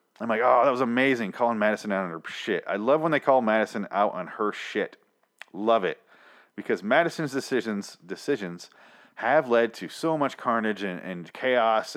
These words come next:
<laughs> and confusion and death and, and just, just the worst.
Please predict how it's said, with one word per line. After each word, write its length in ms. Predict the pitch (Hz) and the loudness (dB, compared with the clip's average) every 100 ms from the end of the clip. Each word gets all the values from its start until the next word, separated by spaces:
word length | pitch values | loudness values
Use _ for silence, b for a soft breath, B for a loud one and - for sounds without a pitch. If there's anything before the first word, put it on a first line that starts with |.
| 95 | -6
<laughs> 80 | - | -6
and 320 | 139 - 107 | -8 -8 -8
confusion 800 | 123 104 120 143 135 135 131 127 B B B B | -8 -8 0 0 2 0 -2 -4 B B B B
and 300 | 101 92 78 | -6 -6 -6
death 460 | - 104 131 131 - | -2 2 2 -2 -12
and, 260 | 101 85 85 | -8 -8 -8
and 160 | 110 104 | -10 -4
just, 580 | 156 165 127 - 90 98 | 4 4 4 -4 -18 -2
just 280 | 151 156 | -2 0
the 100 | 110 | -4
worst. 600 | 90 92 98 82 - - | -4 0 0 0 -6 -18